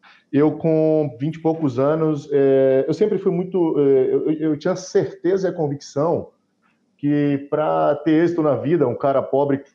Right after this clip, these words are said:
de família humilde que nem eu, eu tinha que estudar. Então, eu estudei muito. Em um dado momento, eu prestei um concurso, né, pra Anvisa, que tá até em, em ascensão o nome da Anvisa agora, por conta das liberações da vacina. Eu era técnico em processamento de dados naquele dado momento.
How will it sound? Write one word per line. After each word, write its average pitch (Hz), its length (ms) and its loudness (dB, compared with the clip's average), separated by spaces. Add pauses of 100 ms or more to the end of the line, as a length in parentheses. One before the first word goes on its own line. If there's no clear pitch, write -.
de 120 100 -20
família 131 340 0
humilde 123 360 -2
que 131 120 -8
nem 120 120 -4
eu, 143 180 2 (100)
eu 160 80 0
tinha 185 220 -4
que 190 160 -4 (240)
estudar. 127 460 -2 (680)
Então, 190 120 -4
eu - 20 0
estudei 196 280 0
muito. 185 360 -2 (880)
Em 156 80 -6
um 165 80 -4
dado 165 240 2
momento, 170 520 0
eu 170 60 -2
prestei 160 320 -4
um 165 240 -6
concurso, 160 760 0
né, 120 220 0
pra 135 220 -2
Anvisa, 143 540 0
que - 60 -16
tá - 100 -4
até 143 200 -2
em, 113 300 -4 (600)
em 127 80 -2
ascensão 127 580 -4
o - 40 -2
nome 123 180 -2
da 113 80 0
Anvisa 107 320 -2
agora, 117 220 2
por 113 140 -12
conta 110 280 -4
das 104 140 0
liberações 101 500 -2
da 107 100 0
vacina. 127 320 -2
Eu 139 80 2
era 135 140 2
técnico 131 480 -4
em 127 80 -6
processamento 113 640 -4
de 135 80 -4
dados 120 360 -2
naquele 98 340 -4
dado 101 240 0
momento. 135 360 -2